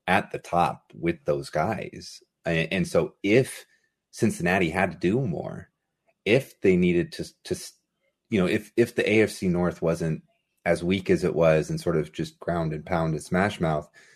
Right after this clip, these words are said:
and, and they were able, and, and they, they were forced to play catch up with all these other teams, um, and all their opponents, and, and Joe Burrow had to air it out, you really could see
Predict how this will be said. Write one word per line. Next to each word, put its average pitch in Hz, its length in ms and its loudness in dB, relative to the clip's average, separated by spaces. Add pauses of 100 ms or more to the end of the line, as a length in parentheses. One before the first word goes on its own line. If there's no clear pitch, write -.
(360)
and, 90 160 0
and 92 180 4
they 92 80 6
were 87 220 4
able, 87 420 4
and, 87 160 0
and 90 160 0
they, 90 180 4 (200)
they 95 100 2
were 98 140 2
forced - 800 4 (540)
to 92 100 -2
play 85 760 4 (800)
catch - 340 2
up 82 260 4
with 80 300 -2
all 90 180 4
these 92 200 2
other 80 180 2
teams, 92 680 -2 (1200)
um, 80 400 0
and 92 100 2
all 90 120 4
their 82 160 4
opponents, 92 440 2
and, 87 160 0
and 82 340 -2 (100)
Joe 90 160 4
Burrow 90 300 6
had 90 120 0
to 85 100 2
air 85 260 4
it 73 60 0
out, 98 300 0 (640)
you 123 160 -2
really 110 320 6
could 104 340 2
see 90 480 -4